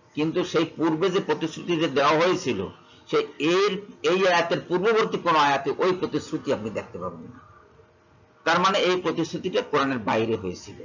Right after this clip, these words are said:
কোরআন এখন এটাকে স্বীকৃতি দিচ্ছে যে প্রতিশ্রুতি হয়েছিল, তাকে প্রতিশ্রুতি তাদেরকে,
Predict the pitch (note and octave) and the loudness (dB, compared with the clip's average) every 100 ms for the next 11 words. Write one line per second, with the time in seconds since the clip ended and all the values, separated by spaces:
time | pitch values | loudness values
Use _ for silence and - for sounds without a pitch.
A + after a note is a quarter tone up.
0 | - _ _ _ _ D#3 F#3 A#3 A#3 D#3+ | -20 _ _ _ _ 0 4 4 2 0
1 | E3 D3 D3 C#3+ - C3 A#2+ G2 E2 - | 0 0 0 -2 -6 -8 -8 -10 -12 -18
2 | - - D3 D3 A#2+ - A#2+ A#2 F2+ E2+ | -18 -8 -6 -4 -6 -10 -10 -8 -8 -10
3 | - - - - - _ _ _ D3 F#3+ | -16 -20 -20 -20 -20 _ _ _ -2 0
4 | F#3+ C#3+ D3 D3 D#3 E3 B2+ B2 - F#3 | 0 -2 -2 -2 -2 0 2 2 0 -2